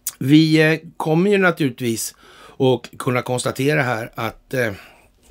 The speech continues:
det här coronahistorien som betyder krona på spanska och så vidare.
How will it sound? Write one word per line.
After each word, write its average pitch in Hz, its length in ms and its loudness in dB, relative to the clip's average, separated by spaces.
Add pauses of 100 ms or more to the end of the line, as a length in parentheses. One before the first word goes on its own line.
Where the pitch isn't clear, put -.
(340)
det 135 80 -2
här 127 160 4
coronahistorien 123 1500 0 (140)
som 110 360 -12 (880)
betyder 113 340 -8
krona 120 320 -6
på - 60 -16
spanska 110 420 -8
och 113 80 -12
så 123 60 -14
vidare. 113 320 -8